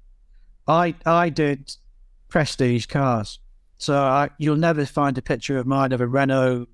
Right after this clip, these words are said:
Scenic or whatever, or Ford. I do Aston Martins, I do McLarens. And it's not because it's, "Ooh, it's Aston Martin and McLaren, how posh." It's the fact that their budgets are bigger, the style of images they need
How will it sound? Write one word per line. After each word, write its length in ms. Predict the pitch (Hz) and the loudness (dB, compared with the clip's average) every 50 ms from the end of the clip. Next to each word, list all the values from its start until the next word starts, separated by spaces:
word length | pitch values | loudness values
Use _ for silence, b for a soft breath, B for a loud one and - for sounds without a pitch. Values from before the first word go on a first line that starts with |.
| - - - - _ - - | -20 -20 -20 -20 _ -20 -16
Scenic 640 | - - - 147 139 135 131 123 123 120 117 - 120 | -12 -6 -2 0 0 0 0 0 0 -2 -2 0 0
or 240 | 117 117 113 113 | 2 2 2 0
whatever, 520 | 120 117 113 127 135 113 123 120 117 117 117 | 0 0 0 0 0 0 0 0 0 -2 -2
or 160 | 113 110 107 - - | -4 -6 -8 -12 -6
Ford. 520 | - 139 131 131 123 123 123 120 117 - _ _ _ _ _ _ _ _ - - - - | -2 0 0 2 2 2 0 0 -2 -6 _ _ _ _ _ _ _ _ -20 -14 -6 -4
I 140 | 143 143 | -2 0
do 180 | 131 139 135 131 | 0 2 2 2
Aston 380 | 131 131 - - - - 120 131 | 2 0 -2 -4 -6 -4 -2 0
Martins, 400 | 135 143 139 131 131 131 120 123 | 2 2 2 2 0 0 0 -2
I 80 | 123 | -2
do 160 | 117 123 120 | -2 -4 -4
McLarens. 560 | 113 120 123 - - 143 139 135 131 127 123 - - - - - - _ _ - | -6 -6 -8 -4 -2 0 0 0 0 -2 -4 -8 -14 -20 -20 -20 -20 _ _ -2
And 100 | 151 160 | 0 0
it's 160 | 156 - - | 0 0 -2
not 180 | 180 165 - | -2 -2 -2
because 280 | - 147 - 156 - - | -4 -6 -4 -4 -2 -2
it's, 160 | 147 - - - - 170 | -2 -4 -6 -8 -6 -2
"Ooh, 340 | 185 254 302 320 311 262 | 2 4 4 4 4 2
it's 140 | 156 - - | 0 -2 -4
Aston 360 | - 147 139 - - 147 135 | -4 -4 -4 -6 -6 -4 0
Martin 280 | 139 143 156 156 156 147 | 0 2 2 2 0 -2
and 160 | 139 131 127 | -2 -4 -6
McLaren, 440 | 123 - - 139 151 180 165 131 117 | -8 -4 -2 0 0 0 0 -2 -2
how 140 | 135 156 165 | -2 -2 -4
posh." 500 | - - - 165 170 156 - - - - - _ - _ _ _ _ _ _ | -4 -4 -2 0 0 0 0 -4 -10 -16 -18 _ -20 _ _ _ _ _ _
It's 200 | - 165 139 - | -2 -2 -2 -2
the 120 | - 165 - | -4 -4 -2
fact 280 | - 180 180 165 - 160 | 0 0 -2 0 0 -2
that 120 | 143 131 | -2 0
their 200 | 139 160 156 147 | 0 0 0 0
budgets 520 | - - 170 170 160 - 147 135 123 - - | -2 -2 -4 -4 -2 -2 -4 -4 -4 -4 -6
are 60 | 123 | -4
bigger, 480 | 120 170 160 151 - 123 113 113 113 - _ - - - - _ _ _ _ | -2 0 0 0 0 -4 -6 -8 -8 -10 _ -20 -20 -20 -20 _ _ _ _
the 80 | - - | -6 -6
style 400 | - - - 151 160 165 160 151 | -4 -2 0 2 2 2 2 2
of 100 | 135 147 | 0 0
images 400 | 151 147 147 135 135 135 123 120 | 0 0 -2 -2 -4 -6 -4 -2
they 240 | 135 131 131 135 | 0 0 2 2
need 480 | 131 139 147 143 131 120 113 110 110 - | 2 2 0 0 0 -2 -6 -10 -12 -16